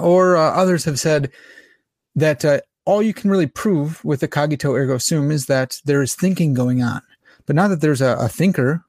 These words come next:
who is thinking, or, uh, you know, a self who belongs to the indexical I. But after reading Descartes a bit for myself and, and studying a bit more about transcendental arguments, I've come to reject those simplistic rejections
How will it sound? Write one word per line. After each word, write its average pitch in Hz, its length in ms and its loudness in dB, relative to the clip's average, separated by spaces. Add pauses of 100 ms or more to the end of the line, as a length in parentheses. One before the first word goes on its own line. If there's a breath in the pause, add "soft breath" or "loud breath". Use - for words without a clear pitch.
who 135 200 0
is 123 180 -2
thinking, 127 440 0
or, 135 200 0
uh, 127 140 2
you 135 140 0
know, 123 140 2
a 110 60 -2
self - 720 -2
who 151 120 -2
belongs 139 600 0
to - 100 -10
the 135 140 0
indexical 123 580 -2
I. 127 380 0 (960 soft breath)
But 185 240 -2 (1200 soft breath)
after 247 300 0
reading 208 260 2
Descartes 175 400 0
a 170 60 -2
bit 165 160 -2
for 180 120 -2
myself 139 540 -2
and, 131 240 -4
and 135 160 -2
studying 151 380 0
a 139 60 0
bit 147 180 -2
more 131 640 0
about 135 380 0 (180)
transcendental 139 760 -2
arguments, 139 640 -2
I've 131 140 -4
come 196 160 0
to 170 80 2
reject 131 380 -2
those 131 180 -2
simplistic 139 460 -2
rejections 117 720 -4